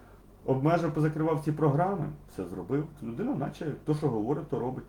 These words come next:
Деталі не знаю, поправте мене в коментарях, якщо я не правий. Але він, Трамп, для нас шанс. Перевернути ту шахову дос-, дош-, дошку. На цій шаховій дошці знаходяться і фігури,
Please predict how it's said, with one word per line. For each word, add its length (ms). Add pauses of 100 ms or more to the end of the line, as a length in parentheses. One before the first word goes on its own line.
(340)
Деталі 320
не 140
знаю, 420
поправте 480
мене 220
в 80
коментарях, 560
якщо 420
я 140
не 80
правий. 280 (500)
Але 360
він, 300 (240)
Трамп, 280 (960)
для 120
нас 140
шанс. 420 (540)
Перевернути 420
ту 60
шахову 420
дос-, 520
дош-, 360
дошку. 400 (180)
На 80
цій 140
шаховій 400
дошці 320
знаходяться 460
і 80
фігури, 580